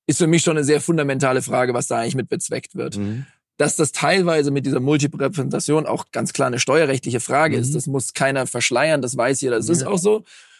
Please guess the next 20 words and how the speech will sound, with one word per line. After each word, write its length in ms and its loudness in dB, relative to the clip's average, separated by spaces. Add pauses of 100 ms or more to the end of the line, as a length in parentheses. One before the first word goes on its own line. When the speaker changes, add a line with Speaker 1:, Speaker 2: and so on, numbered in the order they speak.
(220)
Speaker 1:
Ähm, 360 0 (680)
aber 240 2
die 100 2
Tatsache, 580 2
dass 240 -4
Clubs 520 0
so 300 4
stark 360 0
darauf 320 0
bestehen, 680 -2 (100)
von 220 -2
Agenten 500 2
vertreten 580 0
zu 180 -2
werden, 280 0
in 200 2
Transfers 600 0
und 80 -4
so 100 -2
weiter, 380 -4